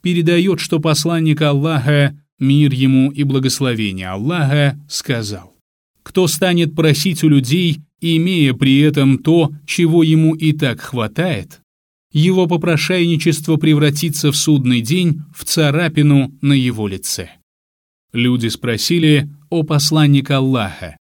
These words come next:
а сколько ему достаточно?» Он ответил: «Пятидесяти дирхамов или золота, равного по стоимости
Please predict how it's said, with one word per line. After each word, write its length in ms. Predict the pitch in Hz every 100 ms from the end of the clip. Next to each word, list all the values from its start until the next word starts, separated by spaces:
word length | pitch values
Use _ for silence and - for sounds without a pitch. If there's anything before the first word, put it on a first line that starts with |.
| _ _ _ -
а 140 | 165
сколько 480 | 156 - 208 185 151
ему 300 | 170 165 165
достаточно?» 800 | 156 147 - 107 87 87 - 85 _ _ _ _ _ _ -
Он 180 | 127 113
ответил: 680 | 110 123 165 156 151 139 - _ _
«Пятидесяти 680 | 180 165 180 190 170 170 156
дирхамов 840 | 143 147 135 151 185 113 - - _ _ _
или 240 | 185 170 156
золота, 680 | 131 180 196 180 175 165 147 - -
равного 580 | 135 165 190 135 127 120
по 160 | 113 123
стоимости 880 | - 190 170 160 143 - 151 139